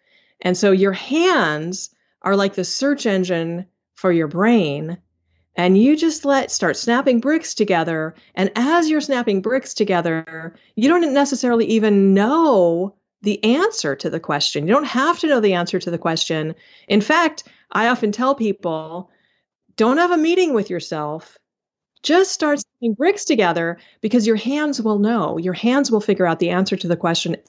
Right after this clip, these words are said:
as you are building." Your brain is starting to fire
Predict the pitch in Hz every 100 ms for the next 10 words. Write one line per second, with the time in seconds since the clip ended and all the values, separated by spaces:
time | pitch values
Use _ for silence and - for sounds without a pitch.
0 | _ 175 185 214 185 202 196 185 160 151
1 | 180 185 185 151 135 135 143 _ _ _
2 | _ _ - 185 190 190 214 254 262 202
3 | - 185 196 185 160 175 170 180 180